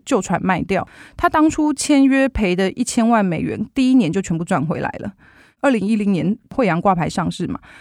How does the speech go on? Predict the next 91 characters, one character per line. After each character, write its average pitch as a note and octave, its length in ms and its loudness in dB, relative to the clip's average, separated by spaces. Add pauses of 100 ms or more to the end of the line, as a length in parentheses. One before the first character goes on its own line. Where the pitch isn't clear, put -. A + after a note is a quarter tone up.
(140)
他 F#4+ 140 0
那 G4+ 100 -2
个 F4+ 60 0
时 D#4 100 2
候 - 20 2
本 F#3+ 160 0
来 D#3 100 2
没 G3 140 2
有 A#3 80 4
想 A3+ 160 -2
要 F3+ 80 0
挂 F#3 160 2
牌 E3+ 160 -4
上 F3 180 -2
市， G3 160 -2
他 A#3+ 160 -2
会 E4 200 2
想 D3 200 0
要 A3 60 2
上 A3 180 2
市 A#3+ 160 0
是 G#3 120 -6
因 A3+ 180 2
为 G#3+ 100 0
他 A#3+ 160 -2
的 A#3 80 0
大 A3 180 2
儿 E3 140 2
子 F#3 120 -2
从 F3+ 260 0
美 F#3 160 0
国 E3+ 140 0
打 - 160 -2
电 F#3 160 -2
话 F#3 120 0
给 - 140 -6
他， E3+ 260 -4 (380)
建 D#4+ 180 0
议 D4 240 4 (140)
这 - 100 -6
个 C#4 120 2
公 B3 180 2
司 A#3+ 160 -2
应 A#3+ 100 4
该 A3 120 4
要 G#3+ 180 4
挂 G#3 160 2
牌 E3+ 160 -2
上 E3 240 -2
市， F#3 160 -4
因 C#4 120 0
为 F4 60 0
你 A#3 120 4
知 B3 180 0
名 A3+ 180 4
度 A#3+ 140 0
打 C#3+ 220 0
出 G3 180 -2
来 F3+ 180 0
啊， E3 200 -2
英 C4 160 2
雄 G3+ 180 0
好 F3+ 140 0
汉 F3+ 180 0
才 F3 100 0
会 F3+ 100 0
来 E3+ 120 -2
投 E3+ 220 -6
靠 F#3 180 0
你， D#3+ 140 -4
不 - 100 0
然 B3+ 140 4
你 G#3+ 160 0
全 G#3 220 0
部 B3+ 120 0
都 C4+ 100 4
靠 B3+ 280 0
董 F3 180 -4
事 B3+ 140 -2
长 A3+ 100 4
自 - 140 -4
己 G3+ 80 -4
一 A3+ 60 -2
个 G3+ 100 2
人 E3 100 0
拼， G3+ 180 2
真 G#3 160 2
的 F#3 60 -2
太 F#3 160 0
累 F3 220 -2
了。 - 100 -8